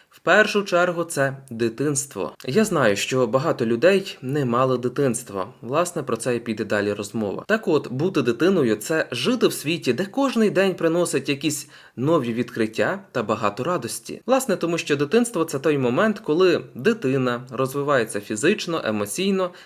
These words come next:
та досліджує цей світ. Тому вона така активна, їй все цікаво, загалом не посиди. Загалом дитинство — це мати можливість гратись,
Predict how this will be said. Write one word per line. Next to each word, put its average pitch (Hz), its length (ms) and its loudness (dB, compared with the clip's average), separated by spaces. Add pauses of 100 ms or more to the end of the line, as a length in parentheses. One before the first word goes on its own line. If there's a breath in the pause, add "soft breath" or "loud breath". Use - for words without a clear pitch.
(140 loud breath)
та 175 260 2
досліджує 135 520 -2
цей 131 180 -2
світ. 139 420 -4
Тому 214 260 2
вона 143 220 0
така 120 320 -4
активна, 196 500 -2
їй 160 240 -4
все 214 500 2
цікаво, 151 760 0
загалом 143 540 -2
не 135 120 -2
посиди. 135 600 -4
Загалом 156 480 0
дитинство — 143 540 -2
це 147 320 -2
мати 214 440 0
можливість 170 680 0
гратись, 123 640 0